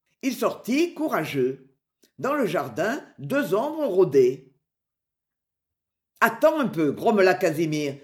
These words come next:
si c'est le diable avec sa femme, je vais te leur apprendre à venir me voler. » Les deux ombres marchaient courbées, si occupées dans leur besogne de maraude qu'elles n'entendaient rien. Casimir épaulait déjà quand une des deux ombres se détourna vers lui. «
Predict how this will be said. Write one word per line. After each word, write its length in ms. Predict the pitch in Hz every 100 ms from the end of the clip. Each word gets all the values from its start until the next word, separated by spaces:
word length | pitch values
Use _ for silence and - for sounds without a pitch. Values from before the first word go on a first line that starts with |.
| _ -
si 120 | 240
c'est 100 | 240
le 120 | 185
diable 360 | 143 - 339 269
avec 180 | 196 -
sa 140 | 151
femme, 480 | - 170 269 311 320 - _ _
je 140 | - 269
vais 220 | 302 208
te 80 | 180
leur 180 | 160 135
apprendre 500 | 262 - 254 339 339
à 60 |
venir 420 | 180 185 254 254 320
me 100 | 262
voler. » 640 | 180 170 135 123 131 - _ _ _ _ _ _ _ _ _
Les 120 | 165
deux 260 | 147 285 285
ombres 280 | 320 262 165
marchaient 400 | 165 - 151 139
courbées, 640 | 202 160 139 202 - - _
si 260 | - - 302
occupées 380 | 339 294 226 233
dans 140 | 156
leur 140 | 143
besogne 440 | 131 226 247 240 151
de 120 | 139
maraude 600 | 135 135 127 180 262 311 - _
qu'elles 220 | 202 165
n'entendaient 480 | 170 214 302 285 196
rien. 420 | 131 127 113 139 - _ _ _ _ _ _ _
Casimir 560 | 294 233 202 160 247
épaulait 400 | 277 160 262 254
déjà 580 | 165 143 135 151 190 330 - _
quand 240 | 220 180 -
une 240 | 277 330
des 160 | 254 170
deux 300 | 139 247 165
ombres 360 | 190 277 330 285
se 120 | 180
détourna 500 | 139 269 214 180 240
vers 220 | 226 147
lui. « 480 | 139 127 135 160